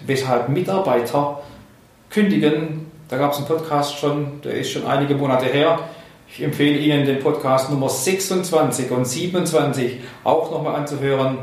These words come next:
Da ging's um die Kündigungsgründe aus Arbeitnehmersicht, mal offengelegt, welche personenbezogene und betriebsbedingte Kündigung, Gründe, äh, der Mitarbeiter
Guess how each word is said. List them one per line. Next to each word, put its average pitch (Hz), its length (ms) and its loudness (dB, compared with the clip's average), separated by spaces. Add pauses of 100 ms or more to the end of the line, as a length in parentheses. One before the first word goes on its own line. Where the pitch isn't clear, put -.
(500)
Da 123 80 -2
ging's 139 320 2
um 127 340 2
die 117 220 -4
Kündigungsgründe 151 1080 0
aus 120 260 2
Arbeitnehmersicht, 135 1000 0 (280)
mal 120 220 2
offengelegt, 143 760 2 (300)
welche 123 200 -4
personenbezogene 160 1120 2
und 123 100 -6
betriebsbedingte 139 680 0
Kündigung, 127 580 2
Gründe, 135 280 4
äh, 120 140 0 (500)
der 120 380 2
Mitarbeiter 107 640 -4